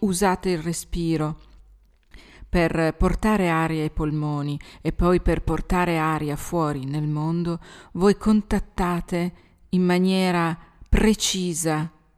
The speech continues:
il vostro centro. Ogni volta che voi fate un respiro, che sia inconscio o che sia conscio, voi toccate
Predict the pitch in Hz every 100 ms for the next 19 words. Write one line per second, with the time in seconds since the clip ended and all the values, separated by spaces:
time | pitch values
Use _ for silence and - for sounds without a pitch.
0 | - 175 160 170 160 - 160 - 143 127
1 | 131 - 139 - - - - - 185 180
2 | 185 190 180 175 180 185 170 175 160 165
3 | - - 175 180 180 180 165 - 180 165
4 | 160 151 175 180 185 - 185 170 - -
5 | 165 - 180 - 175 - 180 190 190 -
6 | 196 - - - 202 220 - - _ -
7 | 233 - - 220 156 160 - 156 147